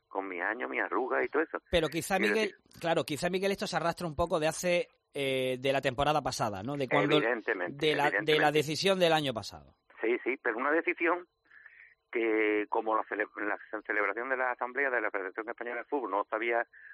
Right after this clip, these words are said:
Speaker 1: producido, pues entonces se dio cobijo en la Asamblea de la Federación Española de Fútbol.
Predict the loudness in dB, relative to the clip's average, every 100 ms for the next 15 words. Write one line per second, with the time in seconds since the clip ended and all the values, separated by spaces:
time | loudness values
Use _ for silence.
0 | -4 0 0 -2 -2 -4 _ _ _ _
1 | -8 -8 -2 -2 -2 0 2 2 2 0
2 | -2 0 -2 -2 -4 -2 -2 0 -2 -4
3 | -6 -4 -2 -2 -4 -2 -4 -2 -4 -6
4 | -6 -4 -2 -2 -2 -2 -2 -4